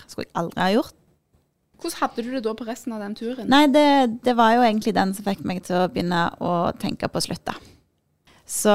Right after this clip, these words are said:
Speaker 1: jeg slutta når jeg var s-, ja, jeg gikk første år på videregående, gikk jeg på Sankt Svithun på idrett, eh, og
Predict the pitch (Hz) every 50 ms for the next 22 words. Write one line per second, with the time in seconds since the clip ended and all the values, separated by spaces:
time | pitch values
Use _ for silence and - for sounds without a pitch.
0 | 202 196 190 190 190 - - - 190 180 - - 190 190 190 190 180 180 - 175
1 | 175 175 175 180 185 185 185 185 185 185 - - 240 - - - - - - -
2 | - - - - - 190 185 180 196 202 185 180 202 208 - - - - 208 -
3 | - - - 220 214 208 202 202 - 185 170 165 180 175 202 196 185 180 - -
4 | - - 185 - 180 185 - - 185 180 - - 208 214 220 214 214 185 - -
5 | - 196 240 240 - - - - 233 - - _ _ _ _ _ - 196 196 190
6 | 185 180 175 - -